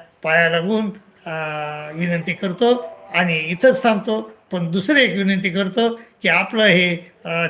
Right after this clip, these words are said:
चॅनल जे आहे, हे गीता चॅनल आहे, तर ह्या चॅनलला आपल्याला, अ, सामान्य जनापर्यंत न्यायचं आहे, लोकांपर्यंत. तर हे, अ, लोकांपर्यंत नेण्यासाठी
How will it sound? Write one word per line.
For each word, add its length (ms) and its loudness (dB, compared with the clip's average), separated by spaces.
चॅनल 320 2
जे 120 4
आहे, 300 4
हे 60 0
गीता 380 2
चॅनल 340 0
आहे, 240 -2
तर 360 -10
ह्या 200 4
चॅनलला 520 0
आपल्याला, 400 0
अ, 840 -6
सामान्य 480 2
जनापर्यंत 640 2
न्यायचं 280 2
आहे, 160 -4
लोकांपर्यंत. 580 0
तर 220 2
हे, 360 4
अ, 80 -4
लोकांपर्यंत 680 0
नेण्यासाठी 640 2